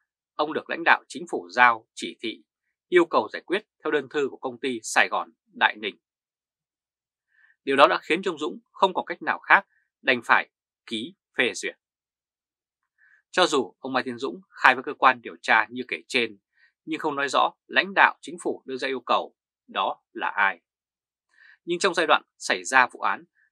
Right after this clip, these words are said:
cấp trên cao nhất của ông Dũng chính là Thủ tướng Nguyễn Xuân Phúc. Đây là lần đầu tiên báo chí nhà nước công khai việc ông Mai Tiến Dũng không tự ý phê duyệt mà có nhận chỉ đạo của cấp trên. Việc báo chí nhà nước công khai vụ việc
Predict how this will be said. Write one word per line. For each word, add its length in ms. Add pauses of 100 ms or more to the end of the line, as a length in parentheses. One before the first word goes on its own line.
(100)
cấp 200
trên 280
cao 160
nhất 200
của 100
ông 80
Dũng 320
chính 180
là 160 (140)
Thủ 260 (100)
tướng 220 (300)
Nguyễn 280
Xuân 300
Phúc. 200 (920)
Đây 120
là 100
lần 160
đầu 180
tiên 240 (120)
báo 200
chí 100
nhà 100
nước 160 (120)
công 180
khai 300
việc 180 (320)
ông 200
Mai 180
Tiến 100
Dũng 260
không 360
tự 100
ý 180 (100)
phê 120
duyệt 240 (400)
mà 160
có 120
nhận 200 (120)
chỉ 200
đạo 240 (200)
của 280
cấp 160
trên. 240 (1300)
Việc 200
báo 160
chí 100
nhà 120
nước 160 (140)
công 200
khai 280
vụ 140
việc 160